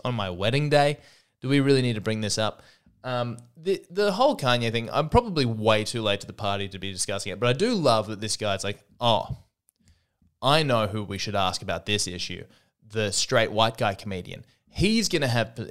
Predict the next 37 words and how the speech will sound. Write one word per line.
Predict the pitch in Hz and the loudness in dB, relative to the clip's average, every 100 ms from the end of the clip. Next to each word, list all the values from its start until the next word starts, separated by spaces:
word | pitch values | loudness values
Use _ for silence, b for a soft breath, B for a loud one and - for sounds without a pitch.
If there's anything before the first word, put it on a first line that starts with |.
| - | -2
I | 151 | 0
know | 196 214 | 4 4
he's | 202 170 | 2 0
neither | 165 139 | 0 0
black | 131 127 123 | 2 4 2
nor | 127 123 113 | 0 -2 0
Jewish, | 110 113 98 - - - | 0 0 0 -4 -10 0
but | 120 110 - _ _ _ _ _ - | 2 2 -2 _ _ _ _ _ -4
fair | 156 151 | 4 4
enough. | 135 110 - | 4 2 2
Let | 139 143 | 2 2
me | 135 | 0
field | 123 113 104 | 0 -2 -4
this | - | -6
one, | 101 95 | -6 -6
sir. | - 127 | -2 0
I'll | 117 | -2
take | 113 113 - | -2 -6 -8
it | |
from | - 110 | -10 -2
here." | 143 180 B B B _ | -2 -2 B B B _
Um, | 139 143 139 135 135 - - | 2 4 2 0 -6 -8 2
oh, | 147 127 | 4 4
look, | 120 - - _ _ _ _ _ _ _ _ _ _ _ | 2 -4 -12 _ _ _ _ _ _ _ _ _ _ _
Kanye | 143 151 147 135 | 0 2 2 4
West, | 135 135 131 - - | 4 4 2 -4 0
I | 127 107 | 2 2
don't | 98 | 0
know. | 92 87 95 _ _ _ _ - | -2 -4 -8 _ _ _ _ -4
I, | 190 90 156 196 | -4 -2 0 0
I, | 180 220 | 2 2
I | 196 220 | 2 2
imagine | 208 160 139 | 2 2 0
he's | 127 | 0
gonna | 127 104 | -2 0
suffer | - 92 - 95 | 0 0 -4 -6
enough | 92 87 87 - | -4 -6 -6 -12